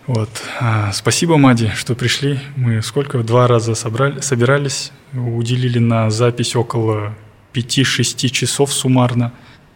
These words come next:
Я доволен то, что это мой первый гость. Вы, мой первый вы-, выпуск будет с вами. Очень рад.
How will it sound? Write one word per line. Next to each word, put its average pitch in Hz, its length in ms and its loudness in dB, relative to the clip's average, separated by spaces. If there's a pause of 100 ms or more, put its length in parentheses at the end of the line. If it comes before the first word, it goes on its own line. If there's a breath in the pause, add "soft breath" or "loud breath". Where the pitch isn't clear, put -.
(120)
Я 123 140 2
доволен 117 360 4
то, 113 120 -2
что - 160 -2
это 113 360 -6
мой 120 300 0
первый 120 340 0
гость. 113 420 -4 (100)
Вы, 160 260 0
мой 123 180 2
первый 117 360 -2
вы-, 117 160 -2 (140)
выпуск 127 460 -2
будет 117 340 -2
с - 180 -8
вами. 143 280 2 (1700)
Очень 135 240 -2
рад. 120 180 0